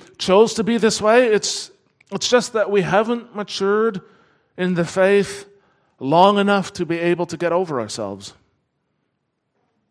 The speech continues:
And then when you do mature in the faith, when you, when you grow over the years, when you reassess your life with the wisdom of hindsight, you look back and maybe you regret how self-centered it was.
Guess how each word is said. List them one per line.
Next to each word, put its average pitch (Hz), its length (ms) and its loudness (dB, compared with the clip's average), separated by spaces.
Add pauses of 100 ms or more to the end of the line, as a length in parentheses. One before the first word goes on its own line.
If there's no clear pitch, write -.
(380)
And 190 140 0
then 208 140 2
when 202 120 2
you 180 60 4
do 196 180 2
mature 202 580 4 (840)
in 190 120 0
the 180 100 2
faith, 190 420 2
when 170 160 -6
you, 156 320 0 (1120)
when 170 140 -4
you 175 100 2
grow 175 480 6
over 170 220 4
the 160 100 2
years, 165 560 4 (920)
when 175 160 -2
you 170 100 2
reassess 175 560 2
your 170 120 0
life 165 260 0
with 170 80 -4
the 151 80 -4
wisdom 165 280 -4
of 151 120 -4
hindsight, 165 420 -4
you 170 80 -4
look 156 220 -2
back 180 340 4
and 147 240 -4 (600)
maybe 165 260 0
you 156 100 2
regret 147 440 0
how 143 160 -2
self-centered 139 720 -8
it 117 120 -12
was. 113 380 -10